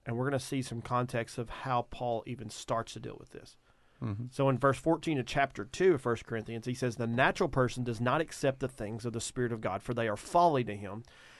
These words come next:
Speaker 1: and he is not able to understand them because they are spiritually discerned." So he's basically saying this, that the natural man cannot understand the same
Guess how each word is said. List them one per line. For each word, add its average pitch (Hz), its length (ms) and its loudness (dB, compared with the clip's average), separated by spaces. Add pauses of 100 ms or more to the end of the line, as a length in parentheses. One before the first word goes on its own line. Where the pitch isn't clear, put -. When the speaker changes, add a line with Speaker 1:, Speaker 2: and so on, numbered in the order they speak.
(160)
Speaker 1:
and 139 120 2
he 143 140 4
is 123 140 4
not 131 300 4 (160)
able 165 340 6
to - 180 -2
understand 131 600 2
them 127 100 0
because 120 280 -2
they 131 200 4
are 120 120 6
spiritually 131 760 0
discerned." 113 480 -2
So 135 100 0
he's 135 140 2
basically 156 420 0
saying 131 280 0
this, 131 260 0 (640)
that 135 360 4 (1400)
the 131 160 -6
natural 156 580 4
man 107 540 -2
cannot 143 960 2 (380)
understand 139 800 0
the 117 60 -4
same 120 360 -6